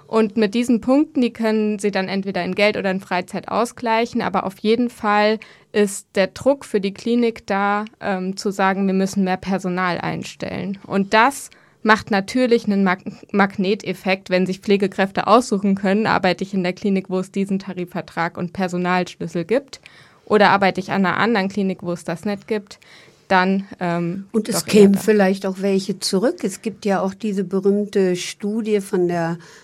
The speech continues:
Speaker 2: Arbeitnehmerkammer Bremen mit irgendeiner Uni, wo <clears throat> dreihunderttausend,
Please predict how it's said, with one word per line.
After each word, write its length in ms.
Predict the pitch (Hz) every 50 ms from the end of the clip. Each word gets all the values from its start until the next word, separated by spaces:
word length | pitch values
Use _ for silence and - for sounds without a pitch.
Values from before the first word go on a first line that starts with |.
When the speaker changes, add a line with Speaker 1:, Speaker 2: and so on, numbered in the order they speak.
| _ _ -
Speaker 2:
Arbeitnehmerkammer 1160 | 185 185 180 180 180 180 180 180 180 185 196 208 196 196 - - 185 180 175 170 165 160 151 165 - -
Bremen 440 | - - 170 185 196 196 196 190 185
mit 240 | 180 175 180 - -
irgendeiner 640 | - 180 170 175 170 170 170 185 175 165 165 -
Uni, 320 | - 233 247 262 262 262 - - - - - - - -
wo 400 | 196 185 196 208 196 196 190 - -
<clears throat> 40 |
dreihunderttausend, 1500 | - 294 277 320 240 247 196 - 196 180 202 254 269 262 220 220 185 160 - - 185 190 202 214 208 226 208 208 202 196